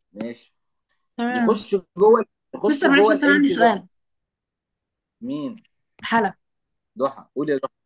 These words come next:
Speaker 1: قولي يا
Speaker 2: حلا.
Speaker 1: حلا.
Speaker 2: هو الريشنال
Speaker 1: قولي يا
Speaker 2: بيكون
Speaker 1: حلا
Speaker 2: على طول
Speaker 1: معاك.
Speaker 2: نيجاتيف؟
Speaker 1: الريشنال ايه؟
Speaker 2: على طول بيكون نيجاتيف؟
Speaker 1: لا، مين قال لك كده؟ هو انا هنا لما جيت كتبت الريشنال كان نيجاتيف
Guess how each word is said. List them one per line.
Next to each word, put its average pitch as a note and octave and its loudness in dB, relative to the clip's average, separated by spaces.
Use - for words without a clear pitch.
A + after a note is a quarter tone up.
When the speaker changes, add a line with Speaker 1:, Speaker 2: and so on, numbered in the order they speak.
Speaker 1:
قولي D3+ 0
يا C#4 6
Speaker 2:
حلا. B3 0
Speaker 1:
حلا. - -6
Speaker 2:
هو B3 4
الريشنال B3 0
Speaker 1:
قولي G3+ -4
يا C4+ -2
Speaker 2:
بيكون C#4 -2
Speaker 1:
حلا C4+ 2
Speaker 2:
على C4+ -4
طول B3+ -8
Speaker 1:
معاك. A#3+ -6
Speaker 2:
نيجاتيف؟ C#4+ -4
Speaker 1:
الريشنال D3 -8
ايه؟ A3 -4
Speaker 2:
على G#3 0
طول B3 -4
بيكون A#3 -6
نيجاتيف؟ C#4 -6
Speaker 1:
لا، C3 -10
مين C#3+ -10
قال D3 -10
لك C#3+ -12
كده؟ - -12
هو A2+ -4
انا C3+ -4
هنا B2+ -4
لما C#3 -4
جيت C3+ -8
كتبت C#3+ -10
الريشنال B2 -4
كان A2 -4
نيجاتيف E3 0